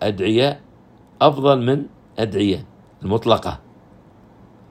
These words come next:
وأحيانًا يكون الذكر أفضل من الدعاء، وأحيانًا يكون الدعاء أفضل من الذكر. أما الذكر والمقيد في زمان أو مكان أو حال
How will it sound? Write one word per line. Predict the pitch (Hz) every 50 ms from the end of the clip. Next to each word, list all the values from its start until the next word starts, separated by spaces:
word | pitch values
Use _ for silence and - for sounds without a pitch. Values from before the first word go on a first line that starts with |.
| - - - - - - - - - - -
وأحيانًا | - - 104 113 120 117 117
يكون | 113 113 - - 123 117
الذكر | 104 95 120 - - 135 120 -
أفضل | 147 165 147 139 147 147 143
من | 139
الدعاء، | 139 127 113 104 117 104 117 113 95 - - - - - - - - - - - - - - - - -
وأحيانًا | - 98 113 117 120 123 123 120
يكون | 117 117 - 113 123 117
الدعاء | 117 107 92 - 107 143 151 - - 156
أفضل | 165 135 143 143 143 139
من | 139 139 135
الذكر. | 131 113 107 143 143 - - 98 80 - - - _ - _ _ _ _ _ - - _ _ - - _ _ _ _ _ _ - _ - _ - _ - - - _ _ - _ _ _ _ - _ _ _ _ - _ _ _ _ _ _ _ _ - _ _ _ _ _ _ _ _ _ _ _ _ -
أما | 170 180 165 147
الذكر | 139 135 135 185 - - 123 104
والمقيد | 98 107 120 127 123 117 110 - 113 131 127 127 123 117 - 160 180 175 139 117 98 98 101
في | - 113 113
زمان | 104 117 127 127 147 156 151 135 120 113 101
أو | 110 120 123 127
مكان | 131 131 123 - 156 147 127 120 120
أو | 127 127 113
حال | - 147 165 185 220 - -